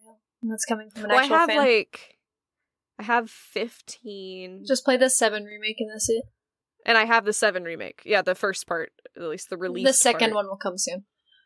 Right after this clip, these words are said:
Speaker 1: I think it comes out this year, actually. I know I've gotten a trailer for it, but yes. So,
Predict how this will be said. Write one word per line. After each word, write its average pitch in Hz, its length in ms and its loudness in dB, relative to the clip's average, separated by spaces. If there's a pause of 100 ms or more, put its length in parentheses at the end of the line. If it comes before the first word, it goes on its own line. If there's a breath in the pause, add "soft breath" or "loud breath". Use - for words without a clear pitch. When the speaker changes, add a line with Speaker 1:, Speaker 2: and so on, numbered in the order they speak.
(120)
Speaker 1:
I 240 80 4
think 294 140 6
it 277 80 -2
comes 247 160 2
out 220 120 4
this - 160 -6
year, 208 160 0
actually. - 560 -8 (560)
I 233 60 -4
know 233 100 0
I've 214 140 -2
gotten 214 200 4
a - 40 -16
trailer 175 260 -4
for - 160 -6
it, - 220 -6
but 202 240 6 (880)
yes. - 680 -2 (160)
So, 190 380 -2